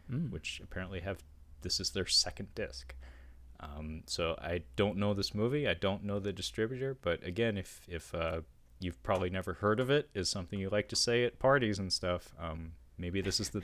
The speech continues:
Speaker 2: <laughs> title for you. Um, we have, uh, the Jaws three movie <laughs> collection. Oh, shit. Uh, so this is Jaws two through four. That would be Jaws: The Revenge. Um,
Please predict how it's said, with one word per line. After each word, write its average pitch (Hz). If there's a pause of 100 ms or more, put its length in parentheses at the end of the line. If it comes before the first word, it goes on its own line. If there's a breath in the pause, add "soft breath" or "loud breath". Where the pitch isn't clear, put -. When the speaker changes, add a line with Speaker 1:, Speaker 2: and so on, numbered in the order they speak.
Speaker 2:
<laughs> -
title 98
for -
you. 82 (840 soft breath)
Um, 87 (840)
we 95
have, 98
uh, 95
the 104
Jaws 143
three 143
movie 147
<laughs> -
collection. 131 (320 loud breath)
Oh, 131
shit. -
Uh, 101 (320 loud breath)
so -
this 151
is 143
Jaws 135
two 127 (120)
through 101
four. - (180)
That 87
would 87
be 92
Jaws: 90
The 87
Revenge. 85 (520 soft breath)
Um, 87